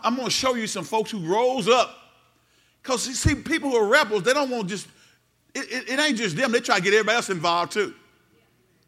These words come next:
They ain't gonna do right, and then they gonna try to get somebody else not to do right. But we'll see it next week. Everyone says, "Time to live again." Look at neighbor, say, "Neighbor,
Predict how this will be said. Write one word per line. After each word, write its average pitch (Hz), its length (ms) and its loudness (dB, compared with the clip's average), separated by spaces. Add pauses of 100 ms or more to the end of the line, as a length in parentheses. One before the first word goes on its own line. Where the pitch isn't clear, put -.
(480)
They 311 200 8
ain't 269 100 4
gonna 214 120 0
do 208 220 2
right, 202 280 4 (520)
and 226 160 2
then 269 180 4
they 254 60 2
gonna 247 100 0
try 247 160 2
to 214 60 0
get 247 120 -2
somebody 285 300 6
else 339 160 8
not 202 140 -2
to 160 60 -8
do 165 180 0
right. 147 200 -2 (840)
But 233 100 -12
we'll 403 100 -2
see 220 180 -4
it 170 80 -2
next 160 220 -6
week. 185 220 -8 (320)
Everyone 247 180 -2
says, 196 180 -2
"Time 190 240 -4
to 180 40 -6
live 240 140 -2
again." 208 340 -6 (1400)
Look 226 120 0
at 254 60 -2
neighbor, 254 140 2
say, 214 120 2
"Neighbor, 240 380 6